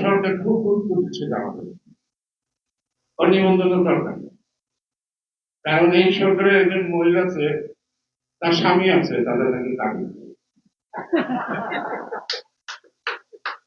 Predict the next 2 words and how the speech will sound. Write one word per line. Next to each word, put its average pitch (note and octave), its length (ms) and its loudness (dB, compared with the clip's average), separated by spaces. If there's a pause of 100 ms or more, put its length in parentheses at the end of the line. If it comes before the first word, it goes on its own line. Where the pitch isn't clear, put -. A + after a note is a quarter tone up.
(1700)
তাদের G3 280 2
কাবিন G3+ 260 4